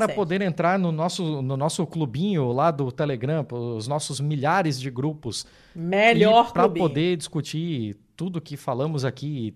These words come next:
Speaker 2: ter notícias exclusivas, participar daquele manicômio, tem o nosso Patreon, pra quem tá fora do país, que é patreon ponto com barra pistolando. A partir de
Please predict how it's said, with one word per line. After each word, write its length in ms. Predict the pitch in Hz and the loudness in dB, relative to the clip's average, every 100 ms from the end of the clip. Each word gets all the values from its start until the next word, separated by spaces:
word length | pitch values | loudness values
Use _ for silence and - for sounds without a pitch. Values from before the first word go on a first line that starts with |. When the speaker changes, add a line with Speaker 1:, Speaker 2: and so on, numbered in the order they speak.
| - | -6
Speaker 2:
ter 380 | 143 147 131 120 | -6 -4 -4 -2
notícias 680 | 120 - 131 139 117 104 | -4 -6 -10 -10 -10 -10
exclusivas, 880 | 113 - 104 104 135 110 110 104 98 | -12 -12 -12 -10 -10 -8 -8 -8 -12
participar 540 | - 156 151 135 156 | -8 -8 -8 -8 -6
daquele 280 | 139 123 131 | -6 -6 -6
manicômio, 680 | 127 135 147 190 233 302 320 - - 175 - _ _ - | -4 -4 -2 2 2 2 -6 -14 -20 -20 -20 _ _ -2
tem 420 | 196 202 220 - _ _ - | 2 2 0 -4 _ _ 2
o 320 | 160 165 170 | 6 6 6
nosso 880 | 156 156 151 - 151 143 135 127 120 - | 6 6 6 2 2 2 2 0 -2 0
Patreon, 520 | 175 226 - 294 339 | 0 0 -4 -8 -4
pra 100 | 277 | -6
quem 180 | - 131 | -2 -2
tá 140 | 131 | -2
fora 300 | 117 135 123 | -2 -2 -2
do 100 | 127 | -2
país, 640 | 156 180 156 285 - 226 _ _ _ _ - | 0 0 0 -6 -8 -10 _ _ _ _ -2
que 140 | 139 | 0
é 80 | 113 | 0
patreon 920 | - - 156 165 160 143 139 135 120 | -2 2 2 2 0 2 2 0 -4
ponto 340 | 117 123 123 - | -6 -8 -6 -8
com 320 | 123 117 101 | -6 -6 -4
barra 340 | 107 110 101 | -4 -4 -6
pistolando. 760 | - 160 175 226 175 151 202 160 | -8 -6 -6 -4 -2 0 0 -2
A 60 | |
partir 460 | - 123 117 135 123 | -2 -4 -4 -8 -8
de 200 | 120 | -8